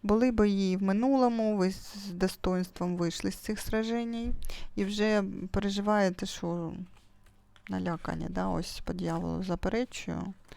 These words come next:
що ви відчуваєте, що вплив на вас є,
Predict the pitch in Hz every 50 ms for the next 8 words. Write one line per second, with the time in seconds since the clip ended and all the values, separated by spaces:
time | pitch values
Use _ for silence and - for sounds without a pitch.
0 | - - - - - - - - - - - - - - 185 185 196 208 208 208
1 | - - - 226 214 214 196 175 165 175 165 - 170 170 - - - - - -
2 | 214 240 262 254 208 180 180 175 185 202 - - - 185 180 160 156